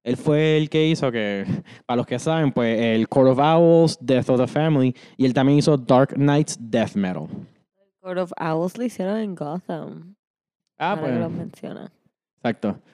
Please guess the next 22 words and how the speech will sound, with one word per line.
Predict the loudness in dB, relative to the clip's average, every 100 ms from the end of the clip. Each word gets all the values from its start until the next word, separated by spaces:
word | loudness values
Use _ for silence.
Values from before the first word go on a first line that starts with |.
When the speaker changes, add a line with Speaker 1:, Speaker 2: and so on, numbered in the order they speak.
| _
Speaker 1:
Pues, | -12 -12 _ _ _ -4
que, | -2
que | -2
es | -2
co-, | -4
que | -2
es | -2
una | 0 0 0 0 0 -2
sociedad, | -2 -2 0 0 0 0 -2 -4 -6
este, | -2 -2
underground | 0 0 0 0
que | 0
Speaker 2:
Underground |
Speaker 1:
lleva | 0 2 0
Speaker 2:
de | 0
Speaker 1:
desde | -2
los | -2
mil | -2 -4
ochocientos | -6 -6 -4 -4 -2 -2
y |
matan | -4 -4 -6
gente. | -6 -6 -6 -6 -6 -8